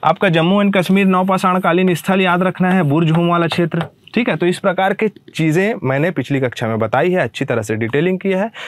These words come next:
इसमें जो है थोड़ा स्पीड ज़्यादा रहेगा। ओके, जो पहला पार्ट देखना, दे-, नहीं देखा है वो पहला पार्ट जाके सरू-,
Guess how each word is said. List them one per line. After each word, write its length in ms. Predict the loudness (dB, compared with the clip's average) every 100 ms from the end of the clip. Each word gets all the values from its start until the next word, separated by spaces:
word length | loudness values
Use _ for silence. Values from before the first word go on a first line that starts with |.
| -6
इसमें 280 | -4 0 0
जो 100 | 0
है 120 | -2
थोड़ा 280 | -2 0 0
स्पीड 280 | -2 -4 -2
ज़्यादा 240 | 0 0
रहेगा। 400 | -4 -6 -10 -12 -8
ओके, 220 | -2 -2 -2 -12 -6
जो 60 | -4
पहला 340 | 0 2 4
पार्ट 220 | 4 2
देखना, 320 | 2 -2 -2 -4
दे-, 280 | -2 -2 -2
नहीं 200 | 0 0
देखा 260 | -2 -2
है 100 | -4
वो 80 | -2
पहला 240 | 0 0 0
पार्ट 180 | -2
जाके 260 | 0 -2 -2
सरू-, 280 | -4 -2